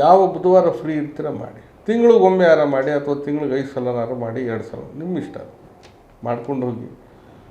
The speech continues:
ಖಂಡಿತ ಈ ಒಂದು ದರಿದ್ರ ಸಮಸ್ಯೆಗಳಿಂದ ಹೊರಗಡೆ ಬಂದು ಸ್ವಲ್ಪ ನೆಮ್ಮದಿಯಾಗಿ ಜೀವನ ಮಾಡಿ. ಮಕ್ಕಳು, ಮರಿ, ನೀವು ಒಂದು ಎಲ್ಲ ಒಂದು ರೀತಿಯಲ್ಲಿ ಒಳ್ಳೆಯ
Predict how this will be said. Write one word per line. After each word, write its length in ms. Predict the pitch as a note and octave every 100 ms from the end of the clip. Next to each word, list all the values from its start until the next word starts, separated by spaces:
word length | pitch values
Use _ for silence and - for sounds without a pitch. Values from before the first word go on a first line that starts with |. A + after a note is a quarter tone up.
| - _ -
ಖಂಡಿತ 300 | D#3+ F3+ F3 D#3 D3
ಈ 60 | C#3+ C3+
ಒಂದು 180 | C3 A2+ G#2 - - - - -
ದರಿದ್ರ 360 | A#2+ D#3 E3+ E3 D3+ C#3+
ಸಮಸ್ಯೆಗಳಿಂದ 560 | D#3+ - D3 C#3 B2+ A#2+
ಹೊರಗಡೆ 300 | A#2+ A#2+ A#2 A2+
ಬಂದು 240 | A#2 A#2+ C#3+ - - - - -
ಸ್ವಲ್ಪ 180 | - D#3 F3
ನೆಮ್ಮದಿಯಾಗಿ 380 | G3+ A3 D#3+ A2+ -
ಜೀವನ 220 | A2 G#2+ G#2
ಮಾಡಿ. 160 | - - - - - - - C3
ಮಕ್ಕಳು, 300 | B2+ A#2+ A#2+ A#2
ಮರಿ, 180 | A#2+ A#2+ A2+ A2+
ನೀವು 200 | A#2+ A2+ A2
ಒಂದು 160 | B2 B2 B2 D3
ಎಲ್ಲ 140 | D#3 D3 C3
ಒಂದು 140 | B2+ B2
ರೀತಿಯಲ್ಲಿ 280 | - B2 A#2
ಒಳ್ಳೆಯ 200 | B2+